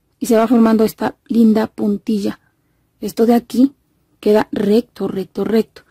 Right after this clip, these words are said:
Por eso es el pilar de doble lazada. Y comenzamos de nuevo.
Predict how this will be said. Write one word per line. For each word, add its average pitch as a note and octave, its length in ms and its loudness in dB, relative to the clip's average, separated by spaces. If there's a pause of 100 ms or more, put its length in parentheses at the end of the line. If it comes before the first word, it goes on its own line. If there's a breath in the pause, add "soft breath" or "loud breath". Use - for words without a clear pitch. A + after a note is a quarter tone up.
(340 soft breath)
Por G#3+ 140 2
eso B3 120 6
es A#3+ 100 2
el A3 120 4
pilar G#3 300 2
de G#3 120 4
doble G#3 260 4
lazada. C4 500 4 (520)
Y A#3 100 -2
comenzamos B3+ 520 6
de D4+ 80 10
nuevo. G#3 340 2